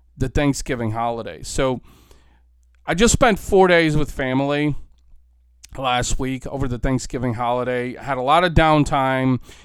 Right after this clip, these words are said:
and also did a lot of thinking. And truth be told, every year around this time of year, so Thanksgiving especially, I tend to have some downtime. And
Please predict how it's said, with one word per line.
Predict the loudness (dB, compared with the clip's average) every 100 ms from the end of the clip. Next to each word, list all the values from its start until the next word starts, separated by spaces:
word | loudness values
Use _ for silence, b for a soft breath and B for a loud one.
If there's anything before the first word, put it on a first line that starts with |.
| B
and | -8 -4 -2
also | -2 -2
did | 2 4
a |
lot | 6 6 4
of |
thinking. | 2 0 0 0 -6 -6 -6
And | -4 -2 0 0 0
truth | -2 -2
be | -2
told, | -2 0 4 4 2 0 -4 b b b b -4
every | -2 0 0
year | 2 4 4 4 0 -2 -4 -12 _ _ _ _ _ _ _
around | 0 4 4 4 4 2 0 -4
this | -2 0 2
time | 2 4
of | 2
year, | 0 -4
so | -4 -4
Thanksgiving | 2 2 0 -2 -4 -2 -4 -4
especially, | -8 -4 -4 -2 -6 -6 -8 -12 b b -4
I | 2
tend | 4 6
to |
have | 4 4
some | 2
downtime. | 2 2 4 2 0 -4 -8 -12 -18 _ -12
And | -4 -2 0 2 2 0